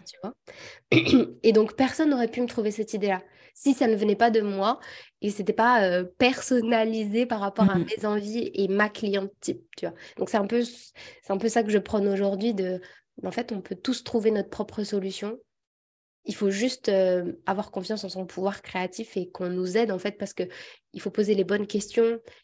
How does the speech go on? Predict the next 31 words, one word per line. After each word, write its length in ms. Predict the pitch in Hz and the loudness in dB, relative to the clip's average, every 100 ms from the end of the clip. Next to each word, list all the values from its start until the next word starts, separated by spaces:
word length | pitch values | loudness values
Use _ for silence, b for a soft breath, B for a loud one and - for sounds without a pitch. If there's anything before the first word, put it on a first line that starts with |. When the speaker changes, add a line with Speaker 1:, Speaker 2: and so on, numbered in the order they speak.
| _ 202 | _ -8
Speaker 1:
il 80 | |
faut 400 | 190 196 196 196 | -6 -2 0 0
s-, 160 | 190 - _ _ _ - - | -2 -8 _ _ _ -20 -8
réfléchir 600 | 202 208 208 208 220 214 | -2 -2 0 0 0 -4
sur 200 | - 202 | -2 0
les 140 | 190 | 2
vraies 220 | 180 196 208 | 2 2 2
problématiques, 680 | - 202 202 208 214 226 | 2 4 4 2 -2 -4
tu 100 | - | -4
vois, 80 | 202 | -2
ça 140 | 208 196 | 0 2
demande 260 | 196 208 | 2 0
une, 360 | 202 196 185 180 - b b b - | 0 0 -2 -6 -14 b b b -2
ça 100 | 202 | 2
demande 220 | 202 226 | 4 6
de 80 | 214 | 6
voir 240 | 202 220 | 4 2
les, 200 | 220 202 | 2 4
les 120 | 202 | 4
vraies 260 | 196 202 226 | 4 4 4
choses, 300 | 220 208 190 | 4 -4 -6
tu 120 | - | -6
vois. 80 | 190 | -2
Moi, 100 | 202 | 0
j'aime 140 | 196 | 0
bien 120 | 190 196 | 0 -2
cette 240 | 196 - | -4 -4
notion 260 | 185 196 190 | -4 -2 -2
de, 200 | 180 170 | -2 -2
de 120 | 180 | -4
vérité. 720 | 175 196 190 180 - 226 | 2 2 2 -4 2 2